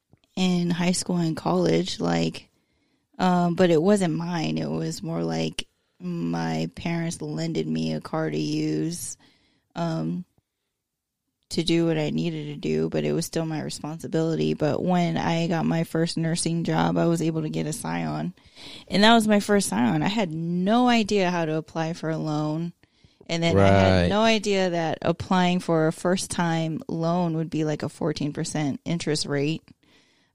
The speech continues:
Speaker 1: um, which I did not go with, by the way, which I had to learn how to navigate. Like, how do I get a good interest rate? What's good? What's bad? I have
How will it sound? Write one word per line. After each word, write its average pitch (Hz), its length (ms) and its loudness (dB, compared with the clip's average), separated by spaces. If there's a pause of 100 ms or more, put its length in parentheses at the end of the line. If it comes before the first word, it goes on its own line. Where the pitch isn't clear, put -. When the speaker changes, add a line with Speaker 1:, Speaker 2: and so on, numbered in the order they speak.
Speaker 1:
um, 151 560 0
which 160 600 2 (200)
I 175 200 2
did 160 160 -2
not 151 340 0
go 139 220 2
with, 156 400 0
by 135 160 -4
the 139 100 -4
way, 175 400 -2 (400)
which 165 220 2
I 170 100 4
had 170 240 4
to 170 120 2
learn 165 400 2
how 165 160 2
to 156 100 0
navigate. 160 840 0
Like, 151 400 -2
how - 360 -2
do 214 140 6
I 202 120 2
get 196 140 0
a 196 60 -2
good 185 200 0
interest 180 380 -4
rate? - 260 -4
What's 180 260 -4
good? 151 360 2
What's 160 240 0
bad? 160 320 0
I - 80 0
have 180 220 0